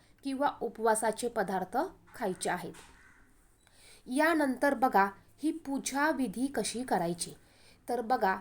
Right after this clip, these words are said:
ही पूजा आपल्याला सकाळी सूर्योदयापूर्वी मांडायची असते. आता माघ शुक्लाच्या पहिल्या दिवशी आपल्याला सकाळी लवकर उठायचं आहे,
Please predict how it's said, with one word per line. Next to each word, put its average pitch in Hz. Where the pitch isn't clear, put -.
ही 269
पूजा 254
आपल्याला 220
सकाळी 277
सूर्योदयापूर्वी 262
मांडायची 196
असते. 165
आता 247
माघ 247
शुक्लाच्या 220
पहिल्या 196
दिवशी 196
आपल्याला 185
सकाळी 214
लवकर 196
उठायचं 214
आहे, 175